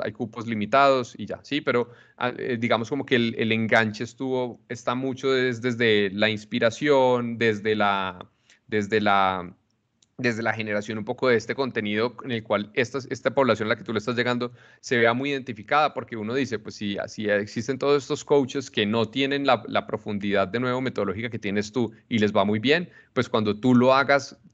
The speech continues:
con esas, de esa forma asertiva en marketing, te tiene que ir mejor que a ellos. Em,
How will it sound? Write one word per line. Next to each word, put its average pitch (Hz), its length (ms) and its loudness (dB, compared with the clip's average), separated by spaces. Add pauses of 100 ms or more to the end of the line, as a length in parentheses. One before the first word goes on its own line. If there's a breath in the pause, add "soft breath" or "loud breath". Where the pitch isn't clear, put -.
con 120 240 4
esas, 127 520 0
de 127 140 -2
esa 123 140 0
forma 143 220 2
asertiva 110 360 -2
en 113 80 0
marketing, 139 400 -2
te 117 140 -6
tiene 101 200 -4
que 113 120 -6
ir 117 40 -2
mejor 113 240 0
que 110 120 -2
a 117 100 4
ellos. - 320 -6 (460 soft breath)
Em, 104 840 4